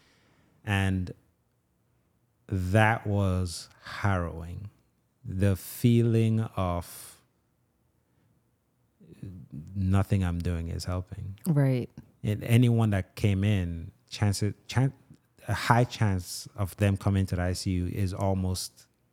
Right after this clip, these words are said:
Speaker 1: it, it's by almost, at that fe-, at that time, it felt like that was a death sentence. And it was, it was a strange time for me because I, I enjoy outside. I like, I like to, I'm a counter. Like, I count things when I'm nervous,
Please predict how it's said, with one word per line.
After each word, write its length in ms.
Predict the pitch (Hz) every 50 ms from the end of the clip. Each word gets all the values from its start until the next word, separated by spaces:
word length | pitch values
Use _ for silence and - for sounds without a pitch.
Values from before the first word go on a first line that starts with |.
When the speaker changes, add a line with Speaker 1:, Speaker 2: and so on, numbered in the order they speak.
| _ _ _ _ _ _ _ _ _ _
Speaker 1:
it, 220 | - 101 95 98 -
it's 220 | - 98 - - -
by 540 | 87 85 98 98 98 95 92 92 92 92 85 _ _ _ _ _ - -
almost, 320 | 101 98 98 101 113 - 104
at 100 | 107 104
that 180 | 101 104 -
fe-, 160 | - - 123 -
at 60 | 107 101
that 140 | 104 107 -
time, 160 | - 104 95
it 80 | 90 -
felt 220 | - 98 95 85
like 260 | 90 90 87 - - - _ _ _ _ _ _ _ _ _ _ -
that 260 | 92 87 98 101 95
was 160 | 90 92 82 87
a 60 | 82
death 240 | 78 90 85 - -
sentence. 560 | - 92 92 92 - - - 101 98 - _ _ _ _ _ _ _ _ _ -
And 100 | 110 110
it 20 | 107
was, 140 | 107 98 -
it 140 | - 120
was 100 | 110 107
a 60 | 98 -
strange 560 | - - - - 139 135 135 135 - - -
time 320 | - 120 113 113 113 113
for 160 | - - 104
me 200 | 98 101 104 104
because 300 | 95 90 98 - 107 95
I, 160 | 120 123 127 127 -
I 220 | 120 120 120 135 139
enjoy 560 | 127 113 110 101 87 101 107 104 107 110 110
outside. 580 | 101 98 101 104 - - 110 107 110 120 123 -
I 60 | 92
like, 300 | 92 95 101 101 - - - -
I 60 | - 98
like 240 | 98 101 104 101 -
to, 340 | - 107 98 95 92 90 90 _ _ _ _ _ _ _ _ _ _ _ _ _ _ -
I'm 140 | - 101 101
a 60 | 98
counter. 540 | - - 110 110 113 113 - 123 127 139 135 _ _ _ _ _ _ -
Like, 140 | 110 92 98
I 40 | 95
count 340 | - - - 107 107 101 -
things 420 | - - - 104 107 110 104 104
when 120 | 104 104
I'm 120 | 104 95 92
nervous, 520 | 92 95 101 104 113 135 147 - - -